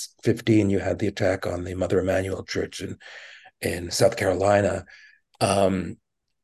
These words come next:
uh, what was interesting is that you had, uh, these non-Jewish institutions coming to Jewish institutions and saying, "How do we apply for these grants? 'Cause we need these grants as well." And, and you had the Jewish institutions lobbying for the increase in funds. And now it's gonna be at three hundred and sixty million dollars,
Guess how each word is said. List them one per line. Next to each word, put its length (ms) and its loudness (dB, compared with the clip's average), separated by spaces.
uh, 140 6
what 200 0
was 140 4
interesting 440 4
is 180 -4
that 260 2
you 240 -4
had, 440 2
uh, 320 -2
these 220 0
non-Jewish 480 4
institutions 880 -8
coming 420 2
to 120 -8
Jewish 600 -6
institutions 960 -6
and 100 -6
saying, 300 -6
"How 60 2
do 80 2
we 80 -4
apply 240 0
for 140 -2
these 180 -4
grants? 400 -8
'Cause 180 -12
we 80 -4
need 180 -6
these 140 -8
grants 320 -8
as 140 -10
well." 180 -4
And, 260 2
and 140 0
you 80 4
had 180 4
the 80 2
Jewish 320 2
institutions 640 -2
lobbying 560 4
for 160 -4
the 140 -2
increase 360 -2
in 120 -6
funds. 360 0
And 120 -6
now 200 4
it's 140 -4
gonna 160 -4
be 160 -6
at 160 -8
three 140 -2
hundred 160 -2
and 100 -6
sixty 240 -8
million 240 -6
dollars, 340 -4